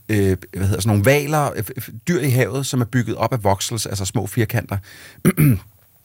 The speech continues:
som, som f-, ligesom svæver rundt om en, samtidig med, at du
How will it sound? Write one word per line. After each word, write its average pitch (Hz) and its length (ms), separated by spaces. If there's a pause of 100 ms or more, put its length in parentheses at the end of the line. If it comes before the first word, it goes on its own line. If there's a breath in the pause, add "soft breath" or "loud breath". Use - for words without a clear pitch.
(160)
som, 110 340 (480 loud breath)
som 123 280
f-, - 220
ligesom 139 320 (200)
svæver 117 500
rundt 135 280
om 135 120
en, 123 300
samtidig 131 440
med, 113 220
at 101 140
du 107 120